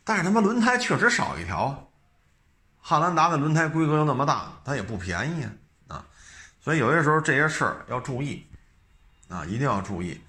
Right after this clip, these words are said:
不要给人一种让人似是而非，哎，这东西我操，这，这里边什么玩意儿，鼓鼓囊囊，砸了呀！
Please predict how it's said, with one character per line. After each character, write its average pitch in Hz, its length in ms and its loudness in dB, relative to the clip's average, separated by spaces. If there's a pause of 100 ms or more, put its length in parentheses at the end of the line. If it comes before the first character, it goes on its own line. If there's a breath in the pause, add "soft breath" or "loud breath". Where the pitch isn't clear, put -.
(440 loud breath)
不 113 80 -2
要 160 240 4
给 104 100 -2
人 104 240 2
一 127 140 2
种 87 340 -4 (720)
让 117 220 0
人 135 340 -2 (220)
似 - 320 -2
是 101 100 -2
而 107 160 0
非， 120 120 -4
哎， 127 120 -6
这 135 180 -6
东 143 260 -4
西 123 100 -8
我 - 160 -12
操， - 260 -12
这， - 120 -12 (1000 loud breath)
这 - 120 -8
里 - 80 -10
边 127 120 -4
什 - 240 -2 (140)
么 185 100 -2
玩 - 240 -4
意 - 40 -12
儿， - 340 -10 (120)
鼓 101 220 -8
鼓 78 80 -6
囊 82 220 -8
囊， 73 240 -12 (180)
砸 - 300 -2
了 101 80 -2
呀！ - 280 -8